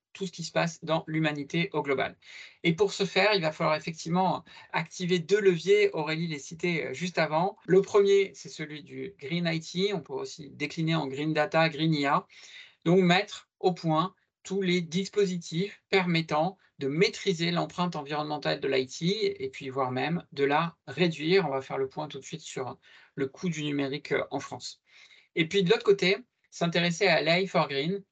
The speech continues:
donc à développer des cas d'usage en data et en I A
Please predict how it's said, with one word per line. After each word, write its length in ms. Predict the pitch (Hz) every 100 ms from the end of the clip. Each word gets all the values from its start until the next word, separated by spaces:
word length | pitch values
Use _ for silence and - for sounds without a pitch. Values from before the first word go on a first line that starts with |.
| _ 156
donc 260 | 160 - -
à 120 | 147
développer 640 | 160 196 185 175 160 185 190
des 180 | 143 139
cas 140 | 175
d'usage 540 | 160 147 139 160 165 -
en 140 | 156
data 500 | 160 151 160 160 165 -
et 140 | 190 180
en 160 | 165
I 140 | 151 143
A 220 | 170